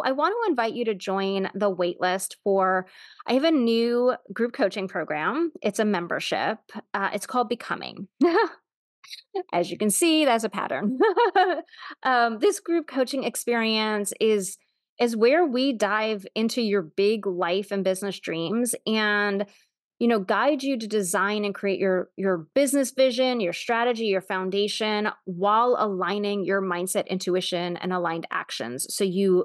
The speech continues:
you know, confidently show up, you make decisions that are best for you, you decide the visibility and marketing strategies that, you know,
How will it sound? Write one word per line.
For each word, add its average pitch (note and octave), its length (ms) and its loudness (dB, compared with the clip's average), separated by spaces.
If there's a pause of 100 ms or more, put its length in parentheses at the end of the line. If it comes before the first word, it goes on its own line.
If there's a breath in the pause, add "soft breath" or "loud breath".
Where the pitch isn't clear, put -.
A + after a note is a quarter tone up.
you G3 100 -4
know, E3+ 140 -2
confidently C#4+ 680 0
show A3+ 320 0
up, G3 340 2 (300 loud breath)
you G3+ 80 2
make B3 320 2
decisions G#3+ 680 0
that F#3+ 140 -2
are F3+ 60 0
best G#3 360 -4
for A#3 100 -2
you, G3 380 4
you F3 160 2
decide F#3+ 460 0
the F#3 120 -6
visibility A3+ 680 2
and F3 100 -2
marketing A#3 520 -2
strategies G#3 840 0
that, F3+ 240 -2 (360 soft breath)
you A3 140 0
know, F#3 420 2